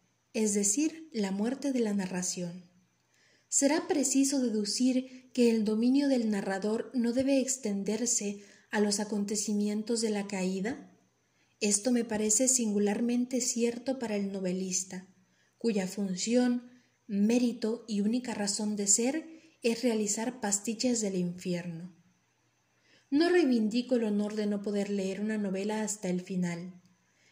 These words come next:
Me insurjo simplemente contra su insolencia, contra el doblez que nos ha impuesto y el puesto que ha tomado entre nuestras preocupaciones. Nada más intolerable que asistir durante horas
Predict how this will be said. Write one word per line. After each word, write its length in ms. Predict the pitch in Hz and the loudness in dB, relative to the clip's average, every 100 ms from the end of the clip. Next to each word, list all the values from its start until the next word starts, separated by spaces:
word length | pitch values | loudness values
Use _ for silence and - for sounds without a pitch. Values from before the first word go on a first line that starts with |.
| _ | _
Me 160 | 220 214 | 0 2
insurjo 640 | 208 196 233 311 320 285 | 2 0 0 0 0 0
simplemente 800 | 269 269 254 240 226 233 240 269 | 2 2 2 0 0 -2 -2 -4
contra 380 | 254 214 196 196 | -2 -4 -2 -4
su 180 | - 196 | -2 -2
insolencia, 920 | 190 180 180 175 175 170 - 170 - - _ _ _ _ _ _ | 0 -2 -2 -2 -2 -2 -4 -4 -12 -20 _ _ _ _ _ _
contra 360 | - 214 202 202 | -2 0 2 2
el 120 | 202 | 2
doblez 440 | 202 208 226 269 | 0 0 0 0
que 100 | - 285 | 0 0
nos 200 | 247 247 | 0 0
ha 60 | |
impuesto 800 | 233 214 202 226 254 254 214 214 - - _ | 0 -2 -2 0 0 0 -2 -6 -10 -20 _
y 120 | 240 | 2
el 180 | 214 202 | 4 2
puesto 420 | - 247 269 349 349 | 4 4 4 -2 -2
que 140 | 226 | -2
ha 140 | 226 | -2
tomado 400 | 226 214 220 269 | -2 -2 -2 0
entre 280 | 269 214 202 | -2 -2 -2
nuestras 420 | 196 190 196 185 | -2 -4 -6 -6
preocupaciones. 1160 | - 180 180 180 180 - 180 170 170 180 - - _ _ _ _ _ _ - | -4 -4 -4 -4 -2 -2 -2 -4 -6 -6 -8 -12 _ _ _ _ _ _ -8
Nada 280 | 220 214 226 | 0 2 2
más 240 | 233 220 | 2 0
intolerable 840 | 247 233 - 214 208 202 208 220 233 | 0 0 0 0 0 0 0 0 0
que 100 | 233 | 0
asistir 500 | 208 202 185 226 220 | 0 -2 -4 -2 0
durante 480 | 226 214 202 196 185 | 0 -2 -4 -4 -2
horas 500 | 196 226 208 233 | 0 0 0 -4